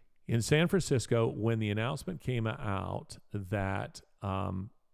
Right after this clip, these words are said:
you know, the national mask mandate w-, had been st-, struck down, by the way, by a Trump judicial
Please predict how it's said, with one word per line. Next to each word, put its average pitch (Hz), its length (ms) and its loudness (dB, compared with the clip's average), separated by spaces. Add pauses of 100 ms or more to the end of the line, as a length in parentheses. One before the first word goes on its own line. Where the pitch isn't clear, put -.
(260)
you 104 140 0
know, 98 80 0
the 95 100 0
national 95 400 -2
mask 95 340 -4
mandate 92 500 -4 (500)
w-, 95 180 -4
had 98 100 0
been 92 180 -4
st-, - 120 -12 (380)
struck - 280 -6
down, 104 260 -4 (100)
by 170 120 4
the 175 120 2
way, 113 360 2 (460)
by 117 600 0 (640)
a 120 160 2
Trump 98 580 -2 (240)
judicial 104 640 -4